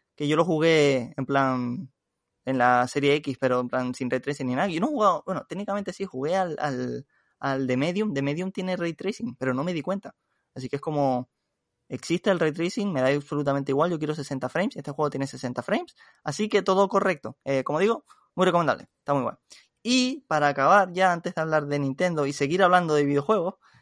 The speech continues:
eh, me pasé justo hoy, eh, Hitman dos,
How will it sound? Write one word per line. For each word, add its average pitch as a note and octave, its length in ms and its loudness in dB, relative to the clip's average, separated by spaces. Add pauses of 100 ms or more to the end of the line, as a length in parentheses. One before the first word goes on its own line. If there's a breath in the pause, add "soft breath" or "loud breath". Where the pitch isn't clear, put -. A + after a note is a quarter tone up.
(220 soft breath)
eh, C#3+ 460 4
me C#3 180 0
pasé - 300 0
justo B3+ 480 -2
hoy, G3 320 2 (320)
eh, D3+ 140 -4
Hitman A3 440 0
dos, A3+ 320 4